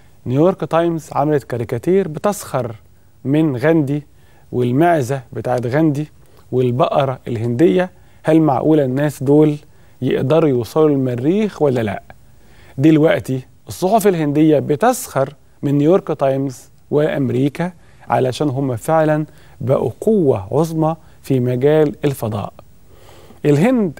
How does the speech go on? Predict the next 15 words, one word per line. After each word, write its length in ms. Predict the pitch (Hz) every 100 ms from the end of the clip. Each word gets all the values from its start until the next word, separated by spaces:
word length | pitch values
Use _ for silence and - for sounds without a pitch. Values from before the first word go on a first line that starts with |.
| -
بدأت 360 | 147 190 220 - -
قبل 260 | 175 170 156
مصر، 480 | 160 - - - - - - - - -
بدأت 360 | 170 170 156 - 143
مصر 380 | 202 214 151
بدأت 220 | 147 175 254
قبل 180 | 160
الهند، 440 | 160 135 147 107 95 - - - - - -
ومع 420 | 147 151 165 139
ذلك 380 | 120 127 151 175 _ - -
الهند 500 | 131 117 147 160 143 -
سبقت 420 | - 147 143 -
مصر. 320 | 110 - - - - - - -
احنا 220 | - 131
بدأنا 520 | 120 127 170 - 165